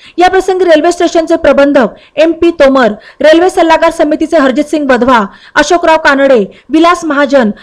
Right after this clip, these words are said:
अनिल सबलोक, बाळासाहेब गाय-, बाळासाहेब गायकवाड, कविता तागडे, सुधीर महाजन, प्रमोद वारे आदी उपस्थित होते.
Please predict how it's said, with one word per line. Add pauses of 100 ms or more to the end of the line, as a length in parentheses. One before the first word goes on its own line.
(100)
अनिल
सबलोक, (200)
बाळासाहेब
गाय-, (380)
बाळासाहेब
गायकवाड, (220)
कविता
तागडे, (140)
सुधीर
महाजन,
प्रमोद
वारे
आदी
उपस्थित
होते.